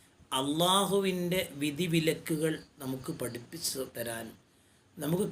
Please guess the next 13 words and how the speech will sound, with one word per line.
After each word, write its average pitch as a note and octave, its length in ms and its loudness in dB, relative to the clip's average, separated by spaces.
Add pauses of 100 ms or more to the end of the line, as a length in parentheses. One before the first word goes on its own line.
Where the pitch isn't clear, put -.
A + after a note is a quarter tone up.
കാരുണ്യമായിട്ട് F3+ 920 6 (100)
വന്നതാണ്. A2+ 440 -4 (2000)
നമുക്ക് E3+ 420 0
നാളെ G3+ 260 6 (100)
പരലോകത്തും F3 680 6 (140)
ശുപാർശ F3+ 520 2 (160)
ചെയ്യപ്പെടാൻ F3+ 560 2 (140)
നബി C#3+ 220 -2
സല്ലല്ലാഹു F3+ 440 2
അലൈഹി F3+ 140 0
വസല്ലം F#3 220 -2
തങ്ങളാണ്. F#3 340 -2 (2250)
അള്ളാഹുവിൻ്റെ F#3 800 4